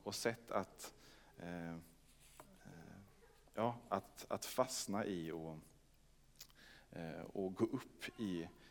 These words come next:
i det vi äger och det vi har. Så mycket tid, så mycket omsorg, så mycket oro, eh, som finns kring det här. Eh, så att det blir nästan som att, att prylarna äger oss, eh, till slut.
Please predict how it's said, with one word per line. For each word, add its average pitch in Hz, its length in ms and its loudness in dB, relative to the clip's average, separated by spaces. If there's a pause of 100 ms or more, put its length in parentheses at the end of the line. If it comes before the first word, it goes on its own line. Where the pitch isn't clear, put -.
(100)
i 98 100 2
det 92 140 6
vi 87 100 4
äger 80 340 2
och 85 80 -2
det 85 80 2
vi 78 80 -2
har. 78 220 -2
Så 98 120 -4
mycket - 280 -4
tid, 127 320 2
så - 140 -4
mycket 101 320 -2
omsorg, 107 440 0
så 101 100 -6
mycket 95 240 -4
oro, 101 480 -2 (800)
eh, 82 360 -6
som - 220 -4
finns 82 260 -4
kring 80 220 -8
det 82 60 -6
här. 82 280 -4 (1300)
Eh, 85 160 -10
så - 200 6
att 120 100 4
det 127 60 4
blir 120 340 4
nästan 90 480 0
som 82 320 0
att, - 420 -6 (640)
att 95 180 4
prylarna 95 460 8
äger 87 480 2
oss, - 380 -4 (960)
eh, 90 160 -10
till - 140 -10
slut. - 460 -6